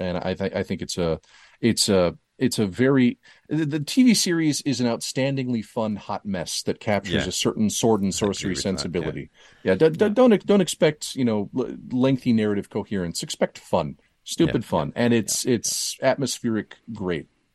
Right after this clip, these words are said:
Speaker 1: uh,
Speaker 3: Nice.
Speaker 1: lo-, loads of fun. But, uh, but in that, in, in that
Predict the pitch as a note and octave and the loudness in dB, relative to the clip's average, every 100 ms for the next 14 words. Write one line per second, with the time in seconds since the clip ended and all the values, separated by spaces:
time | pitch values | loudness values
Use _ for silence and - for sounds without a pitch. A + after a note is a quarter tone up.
0 | _ - G2+ E2+ D#2+ D2+ _ - B2+ C3 | _ -4 0 0 0 -4 _ -16 -6 -2
1 | B2+ C#3+ B2+ G2+ - C2+ _ - - - | 0 2 2 2 -8 -10 _ -20 -2 4
2 | C#3+ - C#3 C3 B2 - C#3+ C3+ - C#3+ | 4 6 6 8 6 2 4 4 4 4
3 | C#3 C3 C3+ C#3 C3+ D3 C#3 B2+ | 4 2 0 -2 -2 0 2 0